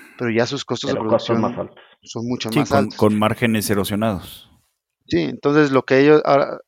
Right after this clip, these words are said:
Speaker 1: mucho de lo que a ellos les preocupa es, "Oye, estos costos van a seguir el año que entra y si todo se arregla en el mundo, el precio del grano de seguro va a bajar". Eso es lo que, la mayor preocupación. Entonces, tal vez este año sean un poco más precavidos en guardar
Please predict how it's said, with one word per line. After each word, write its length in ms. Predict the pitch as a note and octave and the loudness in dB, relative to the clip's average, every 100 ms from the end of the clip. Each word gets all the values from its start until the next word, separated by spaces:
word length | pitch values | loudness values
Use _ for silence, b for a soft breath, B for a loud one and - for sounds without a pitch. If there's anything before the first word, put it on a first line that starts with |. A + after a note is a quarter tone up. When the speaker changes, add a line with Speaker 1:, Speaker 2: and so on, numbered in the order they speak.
| _ | _
Speaker 1:
mucho 340 | C#3 C3+ - E3+ | -8 -8 0 2
de 40 | |
lo 100 | C#3 | 2
que 100 | - | 2
a 40 | C3 | 2
ellos 140 | D3 | 4
les 180 | C3+ - | 2 -2
preocupa 560 | A#2 A2 E3 - B2+ B2 | -8 -8 -8 0 0 2
es, 180 | C3+ | -2
"Oye, 360 | D3 C3 D3 A#2+ b b b b b _ _ _ | -6 -2 -2 -2 b b b b b _ _ _
estos 280 | C#3 - C#3+ | -14 -12 -8
costos 280 | - C#3 C#3+ | -6 -6 -4
van 120 | C#3+ | -4
a 60 | D3 | -2
seguir 220 | B2+ C3 | -4 -2
el 60 | C#3 | -2
año 180 | C#3+ | -4
que 120 | C3 C3+ | -4 -6
entra 320 | C3 C#3+ C#3 - _ _ _ - | -2 -4 -4 -8 _ _ _ -18
y 120 | C3+ | -14
si 180 | - A2+ | -12 -8
todo 260 | - C#3+ | -2 0
se 120 | D#3+ B2+ | 0 -2
arregla 640 | A#2 C#3 C#3+ D3 D3 - _ _ | 0 0 2 2 2 -2 _ _
en 160 | C3 A2 | -10 -8
el 100 | A2+ | -4
mundo, 500 | D#3+ F#3+ B2 A2+ A2+ _ _ | -4 -2 -2 -4 -8 _ _
el 100 | A2+ G2+ | -14 -8
precio 240 | B2 D3+ | -4 0
del 100 | C3+ | 2
grano 180 | B2 D3 | 2 0
de 60 | |
seguro 280 | C3+ A2 A2+ | -2 -2 0
va 60 | G2+ | 0
a 40 | |
bajar". 360 | G2 C3 C3 - b b b _ | -2 -2 -2 -4 b b b _
Eso 140 | D3 D3+ | -6 0
es 40 | |
lo 120 | D#3+ | 0
que, 100 | - | 0
la 140 | C3+ B2 | -2 0
mayor 200 | A#2+ B2 | 2 0
preocupación. 280 | C3 A2 C3+ | 0 -4 -6
Entonces, 180 | C3 D3 | -2 0
tal 80 | D3+ | 2
vez 200 | D#3 - B B B _ | 2 -2 B B B _
este 240 | C3 C3 C#3+ | -4 -2 0
año 120 | C#3+ | 0
sean 220 | C3+ C3+ C#3 | 2 2 0
un 100 | B2+ | -4
poco 220 | B2 B2 | -8 -4
más 460 | B2 A#2+ - - - _ _ _ _ | -4 -2 -4 -8 -16 _ _ _ _
precavidos 580 | - C3 - A#2 B2+ C3 | -2 -2 0 2 2 0
en 100 | A#2+ | -2
guardar 440 | G#2+ G2+ G#2+ D3 | -2 0 0 -2